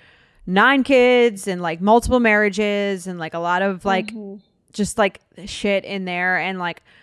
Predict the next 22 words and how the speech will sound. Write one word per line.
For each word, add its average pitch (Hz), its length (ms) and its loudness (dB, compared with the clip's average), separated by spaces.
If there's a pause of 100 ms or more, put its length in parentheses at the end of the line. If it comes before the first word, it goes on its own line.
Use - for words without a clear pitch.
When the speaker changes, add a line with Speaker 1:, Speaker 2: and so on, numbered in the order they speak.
(300)
Speaker 1:
I 277 200 4
was 302 140 2
actually, 262 360 0
like, 208 180 0
very 196 260 -2
disappointed 180 720 -8
that 165 360 -8 (300)
it 202 140 -8
couldn't 190 340 -8
just 180 320 -10 (760)
be 202 220 -4
nice. 180 640 -6 (540)
Like, 180 160 -6
it 190 120 -6
shouldn't 208 220 -4
Speaker 2:
Right. 196 140 -8
Speaker 1:
just 196 220 -6 (180)
go, 208 100 0
like, 208 300 -2
it, 185 200 -10
it 190 240 -6
felt, 196 360 2